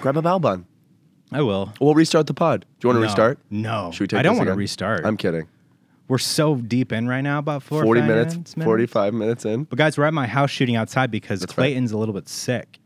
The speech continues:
Speaker 1: I think. I don't know.
Speaker 2: He is. He went to the doctor. They said he has a cold, unless he lied
Speaker 1: Did I
Speaker 2: about
Speaker 1: really?
Speaker 2: that,
Speaker 1: Go
Speaker 2: but he
Speaker 1: to,
Speaker 2: is a
Speaker 1: did I
Speaker 2: little
Speaker 1: really?
Speaker 2: sick. You didn't really go to the doctor, and I knew that when you
Speaker 1: No, that's
Speaker 2: told
Speaker 1: not
Speaker 2: me.
Speaker 1: true. That's not true. That's
Speaker 2: Okay.
Speaker 1: not true. I went and checked, and he's, they're just
Speaker 2: Okay.
Speaker 1: like,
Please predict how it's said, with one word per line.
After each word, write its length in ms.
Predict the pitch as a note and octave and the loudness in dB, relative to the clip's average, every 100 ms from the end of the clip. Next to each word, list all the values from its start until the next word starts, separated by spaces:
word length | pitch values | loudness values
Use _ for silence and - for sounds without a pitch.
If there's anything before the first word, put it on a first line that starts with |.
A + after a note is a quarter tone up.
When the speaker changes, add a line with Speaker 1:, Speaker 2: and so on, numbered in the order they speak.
| _ _ | _ _
Speaker 1:
I 100 | - A#2+ | -2 -2
think. 380 | - C3+ F#2 | 2 2 4
I 100 | - | 2
don't 160 | C#3 F#2+ | 2 2
know. 260 | F#2 F2+ - | 0 2 2
Speaker 2:
He 60 | |
is. 340 | G2+ G2+ A2+ - | 0 -2 -8 -6
He 120 | E3+ | -4
went 140 | G3+ | -2
to 40 | F3 | -4
the 60 | A2 | -4
doctor. 520 | G2 F2+ G2+ A2 B2 - | -4 -4 -6 -6 -8 -6
They 100 | D3+ | -4
said 160 | F3 | -2
he 60 | B2+ | -2
has 120 | G#2+ | -2
a 40 | F#2 | -6
cold, 380 | - F#2 G2+ C#3 | -8 -8 -8 -6
unless 220 | C3+ F3+ | -4 -4
he 80 | - | -4
lied 140 | A#2 - | -2 0
Speaker 1:
Did 40 | F2+ | 2
I 40 | |
Speaker 2:
about 100 | E2 | 2
Speaker 1:
really? 260 | E2 F2 F#2+ | 2 2 0
Speaker 2:
that, 100 | A#2 | 0
Speaker 1:
Go 100 | F#2+ | 2
Speaker 2:
but 60 | |
he 60 | F#2+ | 2
Speaker 1:
to, 40 | |
Speaker 2:
is 60 | F#3+ | 0
a 80 | A#2+ | 0
Speaker 1:
did 60 | |
I 80 | F#2 | 0
Speaker 2:
little 120 | F2 | 2
Speaker 1:
really? 200 | F2 E2+ F2 | 2 0 -2
Speaker 2:
sick. 260 | F#2+ - _ _ _ C3+ | -6 -12 _ _ _ -4
You 40 | |
didn't 180 | C3 A2 | -2 -2
really 140 | G2 F#2+ | -4 -6
go 60 | |
to 40 | F2+ | -6
the 60 | |
doctor, 260 | F2+ F2+ G2+ | -8 -6 -4
and 60 | |
I 20 | A2+ | 0
knew 140 | A#2+ | 0
that 160 | G#2+ G#2+ | 0 -2
when 100 | G#2 | 0
you 40 | |
Speaker 1:
No, 60 | A2+ | 4
that's 100 | G#2+ | 4
Speaker 2:
told 80 | G#2+ | 4
Speaker 1:
not 100 | F#2+ | 0
Speaker 2:
me. 60 | |
Speaker 1:
true. 140 | F2+ F#2 | 0 0
That's 180 | F2 - | 0 -2
not 100 | E2+ | -2
true. 240 | F2 D#2+ _ _ | -4 -4 _ _
That's 160 | A2 F#2+ | -8 -6
Speaker 2:
Okay. 60 | F2+ | -6
Speaker 1:
not 60 | |
true. 240 | E2 E2 D#2+ _ _ _ _ _ _ | -4 -8 -8 _ _ _ _ _ _
I 60 | - | 2
went 140 | B2 A2 | 4 2
and 60 | |
checked, 320 | - B2 A2+ | 0 -2 0
and 80 | G2 | -2
he's, 100 | G#2 - | -2 0
they're 120 | G#2+ | -2
just 120 | G2+ - | 0 0
Speaker 2:
Okay. 80 | |
Speaker 1:
like, 80 | F#2+ | 0